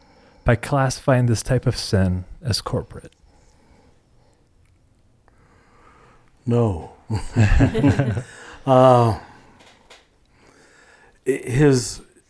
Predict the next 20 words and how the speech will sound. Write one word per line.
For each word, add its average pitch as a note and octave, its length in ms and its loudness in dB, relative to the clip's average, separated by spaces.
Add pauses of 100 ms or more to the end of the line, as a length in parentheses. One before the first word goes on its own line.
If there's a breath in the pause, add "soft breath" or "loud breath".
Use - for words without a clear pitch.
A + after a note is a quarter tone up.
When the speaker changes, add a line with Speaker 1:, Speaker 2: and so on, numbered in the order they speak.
(800)
Speaker 2:
his C#3+ 340 -2
response D#3+ 600 2
is C#3 100 -10
probably F#3 400 4
a B2 60 4
very D3 600 4
understandable A#2 960 0
one, - 360 -12 (460 loud breath)
that G#2 180 -2
you A#2+ 140 4
would B2 140 2
think C3+ 380 0
you're B2 120 2
letting B2 360 2
the A#2+ 160 -2
individual A2+ 720 -2
off G#2+ 280 -6
the F#2+ 140 -12
hook, F#2 520 -12
uh, F#2 200 -16